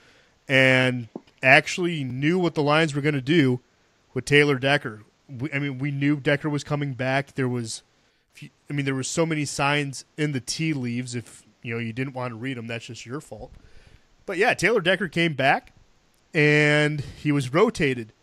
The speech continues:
and he played still sixty-nine percent of the s-, uh, s-,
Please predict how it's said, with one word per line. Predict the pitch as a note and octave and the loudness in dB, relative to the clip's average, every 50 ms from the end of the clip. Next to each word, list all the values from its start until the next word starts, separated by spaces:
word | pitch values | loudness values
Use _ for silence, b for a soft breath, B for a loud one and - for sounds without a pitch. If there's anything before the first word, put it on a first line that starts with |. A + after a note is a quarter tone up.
| _ _ _ _ _ _ _ _ _ _ _ _ _ _ _ _ _ | _ _ _ _ _ _ _ _ _ _ _ _ _ _ _ _ _
and | C#3+ B2+ C3 C3+ | -2 -2 -2 -2
he | C3+ | -4
played | B2 - D3+ D#3 D3+ D3 - | -4 -2 0 0 2 0 -2
still | - - F#3 F3+ | -4 -4 -4 -4
sixty-nine | C#3+ - - G#3 - - G#3 F#3 F3+ F3+ F#3+ | -4 -4 -4 -6 -4 -4 -4 0 0 0 0
percent | F3+ - D3 - - F3 E3+ F3 | -2 -4 -6 -4 -2 -2 -2 -2
of | F3+ | -4
the | F3+ | -4
s-, | F#3 - - - - _ _ _ _ _ _ _ _ - | -6 -8 -10 -12 -14 _ _ _ _ _ _ _ _ -4
uh, | C3 C3 B2 A#2 | -2 -2 -2 -2
s-, | A2 - - - - - | -4 -6 -8 -10 -12 -12